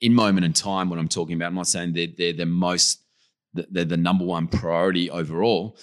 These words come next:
okay? But in moment and time, uh, fight and flight, blood sugar management, and antibody response,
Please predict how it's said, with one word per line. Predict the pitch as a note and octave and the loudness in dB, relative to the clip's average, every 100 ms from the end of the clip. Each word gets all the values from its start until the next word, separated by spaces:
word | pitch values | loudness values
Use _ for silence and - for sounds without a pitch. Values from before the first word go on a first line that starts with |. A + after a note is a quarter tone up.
| _ D#2+ | _ -10
okay? | E2+ F2+ E2+ | -2 -2 -2
But | F2+ | 0
in | F2 | 0
moment | G2 F#2+ E2 | 2 2 2
and | E2 | -2
time, | - D3+ G#2+ F2+ F#2 _ _ _ _ _ | -2 0 0 -2 -8 _ _ _ _ _
uh, | E2+ D#2 | -6 0
fight | A2 G2 | 2 2
and | - | 0
flight, | - F#2 E2+ - | -4 -2 -2 -4
blood | F#2 F#2 | -2 0
sugar | - F#2+ F2 | 2 2 2
management, | F2 F2 E2 F2 E2+ E2 _ _ E2+ | 2 0 -4 -4 -6 -6 _ _ -4
and | D#2+ | 0
antibody | F#2+ F#2+ F2 F#2 E2 | 2 0 0 0 0
response, | D#2+ - F#2 E2+ E2 - | -2 -2 -2 -4 0 0